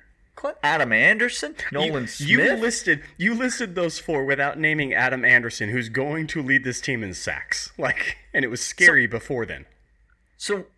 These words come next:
Speaker 1: Clint, the pass rush, the de-, the interior of the defensive line, this defensive front, Clint, ain't nobody running the ball.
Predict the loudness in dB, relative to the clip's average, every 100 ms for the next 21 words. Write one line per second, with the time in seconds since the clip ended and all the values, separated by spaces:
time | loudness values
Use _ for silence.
0 | _ _ _ -4 -2 -2 -6 _ _ _
1 | _ _ _ _ _ _ _ _ _ -10
2 | -6 2 4 4 0 -4 -4 -4 -6 -8
3 | -10 -8 -6 -6 -2 -2 0 -2 0 2
4 | 4 2 0 -4 -4 -6 -6 -8 -6 -6
5 | -6 -4 -4 -6 _ _ _ _ _ -8
6 | 0 0 0 -4 -2 -2 -2 -4 -4 -2
7 | -2 -4 -10 -16 -10 -2 0 0 -6 -20
8 | -10 -4 -2 -2 0 0 0 0 -2 -4
9 | -6 -8